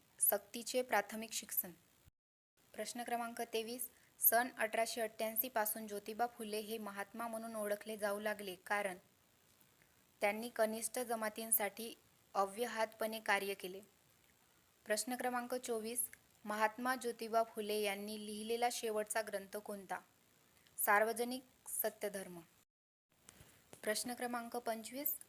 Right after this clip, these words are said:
आधुनिक भारतातील स्त्री शिक्षणाचे जनक कोणाला म्हणतात? महात्मा फुले. प्रश्न क्रमांक सव्वीस,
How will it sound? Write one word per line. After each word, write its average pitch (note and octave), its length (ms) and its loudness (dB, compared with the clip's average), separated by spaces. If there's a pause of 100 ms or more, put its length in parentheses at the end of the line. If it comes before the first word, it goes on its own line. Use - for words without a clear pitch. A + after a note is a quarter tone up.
(120)
आधुनिक A3+ 460 -2
भारतातील A3 560 0
स्त्री B3 320 -4
शिक्षणाचे A3 680 -4
जनक G#3+ 300 -6
कोणाला G3+ 440 -8
म्हणतात? G3+ 360 -8 (880)
महात्मा G3+ 460 -6
फुले. G3+ 300 -8 (1200)
प्रश्न A#3+ 280 -4
क्रमांक B3+ 380 -2
सव्वीस, B3 520 -2